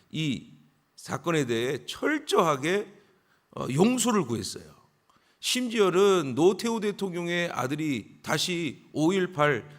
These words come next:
그 기념에 들어가서 다시 한번 사죄를 했어요. 그런데 오일팔 하는 그, 어, 협회에서는 뭐라 그러냐면 "진정한 사죄가 아니다. 진정한 사과가 아니다"라고 말을 해요. 이 김옥숙 여사는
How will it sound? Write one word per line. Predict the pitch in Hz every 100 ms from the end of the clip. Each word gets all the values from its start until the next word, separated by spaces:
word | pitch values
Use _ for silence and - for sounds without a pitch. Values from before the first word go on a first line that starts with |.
| -
그 | 160
기념에 | 156 160 175 160 117 -
들어가서 | - 143 117 - 160 135 107 _ _ _ _ -
다시 | 165 -
한번 | 226 220
사죄를 | 220 202 143 165 147
했어요. | 104 95 98 95 90 _ _ _ _ _ _
그런데 | 247 233 190
오일팔 | 160 185 247 240 202 208 185 170
하는 | 175 175
그, | 147 151 139 143 -
어, | -
협회에서는 | 131 202 196 170 135 160
뭐라 | 113 113
그러냐면 | 113 160 156 120 _ _
"진정한 | - 185 220 208 214 214 214 220
사죄가 | - 127 120 120 127
아니다. | 101 92 117 98 _ _ _ _ _ _
진정한 | - 190 220 220 214 220
사과가 | 147 120 135 135
아니다"라고 | 98 95 110 - 107 120
말을 | 110 - -
해요. | 92 - _ _ _ _ _ _ _ _ _
이 | 220
김옥숙 | 214 214 233 220
여사는 | 180 160 151 175 151 90 -